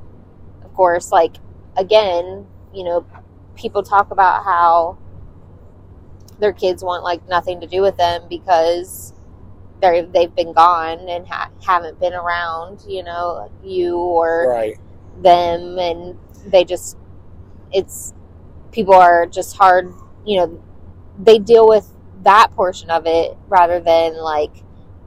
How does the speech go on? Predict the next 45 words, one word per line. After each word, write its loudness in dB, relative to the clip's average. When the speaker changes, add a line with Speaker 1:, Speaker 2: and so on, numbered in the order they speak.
Speaker 1:
our 4
situation. -10
Speaker 2:
Ours 2
was -6
complete -6
opposite. -2
Josie 0
didn't -4
want -4
Speaker 1:
She -4
did 2
not 2
want -2
me -8
to -6
do -6
anything -12
for -6
her. -6
Speaker 2:
She -6
only -2
wanted -4
Daddy -2
to -16
feed -2
her, 4
get 0
her 2
food, -2
take 0
her -8
sippy -4
cup 2
when -8
she -14
was -10
done, -4
Speaker 1:
Put 2
her -4
to -12
Speaker 2:
buckle 6
Speaker 1:
bed, 6
Speaker 2:
her 4
up. 4
Speaker 1:
everything. -6